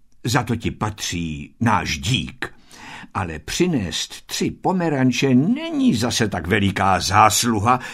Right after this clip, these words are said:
Královskou dceru si musíš zasloužit, proto ti dám úkol.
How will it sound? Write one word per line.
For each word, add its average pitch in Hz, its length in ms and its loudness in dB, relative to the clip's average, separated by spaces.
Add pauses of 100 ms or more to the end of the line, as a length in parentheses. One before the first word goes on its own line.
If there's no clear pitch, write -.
(140)
Královskou 113 760 -2
dceru 113 320 -8
si 98 160 -6
musíš - 520 -6
zasloužit, 73 840 -8 (460)
proto 170 340 -2
ti 170 180 0
dám 165 300 2 (100)
úkol. 110 680 0